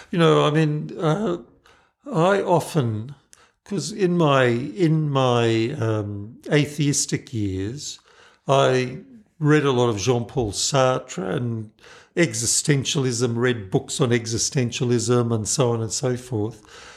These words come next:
which I found very engaging and, and terrific.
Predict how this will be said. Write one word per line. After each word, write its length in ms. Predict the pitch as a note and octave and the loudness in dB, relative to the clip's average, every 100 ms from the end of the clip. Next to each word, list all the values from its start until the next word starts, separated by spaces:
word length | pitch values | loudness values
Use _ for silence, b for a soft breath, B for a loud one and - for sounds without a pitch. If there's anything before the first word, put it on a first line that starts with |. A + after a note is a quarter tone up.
| B | B
which 220 | - A#3 E3 | -8 -2 2
I 120 | C#3+ | 0
found 380 | - D3 C3 A2+ | 2 0 0 -2
very 480 | A2+ D3 D#3 D3 | 2 4 4 2
engaging 800 | A#2 G2 G#2 F#2+ F#2 E2+ G#2+ G2 G2 | 0 -2 -2 -2 -4 -6 -6 -6 -8
and, 360 | G2 G2 G2+ - | -10 -12 -14 -10
and 200 | G3+ A#2 | -6 -6
terrific. 460 | - C#3+ D#3+ B2+ | -4 -4 -4 -6